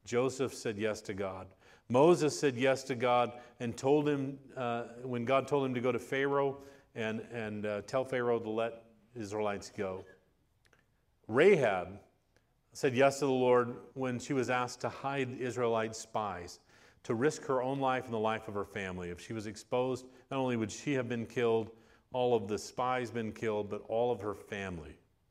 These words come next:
would have been killed. David said yes to God when asked to fight Goliath with only a slingshot and stones. You know, "Give me a bazooka, God." <laughs> God said, "Here, here's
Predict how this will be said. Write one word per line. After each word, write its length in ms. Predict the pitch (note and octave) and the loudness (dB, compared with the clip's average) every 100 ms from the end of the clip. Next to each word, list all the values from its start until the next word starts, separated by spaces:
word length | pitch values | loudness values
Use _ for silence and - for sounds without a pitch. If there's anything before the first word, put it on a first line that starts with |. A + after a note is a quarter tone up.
| _ | _
would 80 | F2+ | -10
have 80 | E2 | -8
been 160 | D#2+ | -10
killed. 360 | D2+ - D2 - _ _ _ _ _ _ _ _ _ - | -12 -16 -18 -20 _ _ _ _ _ _ _ _ _ 4
David 360 | D#3+ F#3+ C#3+ | 8 8 6
said 260 | - D3+ B2+ | 2 2 2
yes 300 | A#2+ C3+ C3+ | 4 2 2
to 120 | - | -2
God 500 | A#2+ B2+ B2+ B2 A2+ - - _ | 2 4 6 4 2 -8 -20 _
when 120 | B2 | -2
asked 260 | A#2+ B2+ - | 0 -2 -4
to 60 | A#2+ | -4
fight 340 | - B2 G#2+ | 2 0 2
Goliath 460 | G#2+ A2 A2+ G#2+ A2 | 2 2 2 -2 -4
with 120 | G#2 | -2
only 220 | A2+ A2 | -2 -2
a 60 | G2+ | -4
slingshot 680 | - A#2 A2+ G#2 - G#2+ G#2 | -6 -6 -6 -6 -6 -6 -6
and 80 | G2 | -12
stones. 640 | - G2+ F2+ F2 F2 - _ _ _ _ _ _ _ _ _ _ _ _ _ | -10 -8 -8 -10 -16 -20 _ _ _ _ _ _ _ _ _ _ _ _ _
You 80 | G2+ | -10
know, 220 | G2+ G#2 G2+ | -10 -8 -6
"Give 160 | C3 | -4
me 160 | C3+ C3+ | -2 -4
a 60 | A#2 | -2
bazooka, 640 | G#2 E2+ G2 F#2+ F2 D2+ - _ | -4 -4 -4 -4 -6 -10 -14 _
God." 260 | F2+ E2+ E2+ - - - | -10 -10 -12 -14 -12 -10
<laughs> 500 | C3 - C#3 - C#3 - - - - - _ _ _ _ _ _ _ _ _ _ - - - | -10 -6 -8 -6 -10 -10 -16 -20 -20 -20 _ _ _ _ _ _ _ _ _ _ -20 -10 -4
God 160 | A#2+ | -2
said, 160 | A#2 G#2 - - - _ - - | -2 -8 -12 -20 -20 _ -20 -8
"Here, 480 | A#3+ A3+ G#2 E2 - | 0 2 2 -2 -4
here's 360 | F#3+ F#3+ C#3 | -2 -2 -6